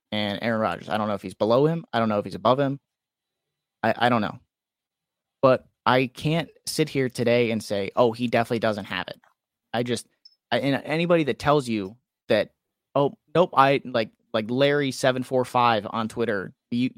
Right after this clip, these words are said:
you don't know. Like, you can't say that Jordan Love definitely doesn't have it just because, "Oh, well, I watched him in the preseason. It wasn't great." You watched him in the preseason when he was playing with backups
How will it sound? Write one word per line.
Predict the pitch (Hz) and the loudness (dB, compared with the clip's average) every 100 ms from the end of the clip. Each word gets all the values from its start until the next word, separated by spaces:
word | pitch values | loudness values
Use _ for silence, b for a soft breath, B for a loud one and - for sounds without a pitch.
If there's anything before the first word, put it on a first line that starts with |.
| 127 | -4
you | 175 | -4
don't | 160 156 135 | 2 2 2
know. | 113 117 - - _ _ _ _ _ _ _ _ _ _ _ _ _ 131 | -2 -4 -6 -14 _ _ _ _ _ _ _ _ _ _ _ _ _ -4
Like, | 131 | -2
you | 151 | -2
can't | 175 165 | -2 -2
say | - - 143 123 | -2 2 4 2
that | 110 113 104 | 0 -2 -4
Jordan | 127 127 120 | 0 2 2
Love | 113 | 0
definitely | 113 117 117 | -2 -4 -4
doesn't | 113 110 | -6 -6
have | 110 104 | -6 -6
it | |
just | 110 110 | -6 -10
because, | 117 113 101 - | -8 -6 -6 -2
"Oh, | 185 | -2
well, | - 131 | 2 4
I | 127 | 6
watched | 139 - | 4 2
him | 120 | -4
in | |
the | 107 | -4
preseason. | 151 151 110 95 98 95 | -6 -6 -8 -10 -10 -10
It | _ - | _ -6
wasn't | 110 107 | -4 -4
great." | 98 - _ _ | -4 -4 _ _
You | 131 | 2
watched | 143 147 147 | 4 2 -2
him | 139 | -2
in | 120 | -2
the | |
preseason | 127 147 - 160 165 185 - _ _ | -2 -4 -2 -4 -4 -6 -10 _ _
when | 139 | -2
he | 131 | -2
was | 123 | -2
playing | 135 131 | -2 -2
with | 113 | 0
backups | 107 131 175 - | -2 0 -4 -6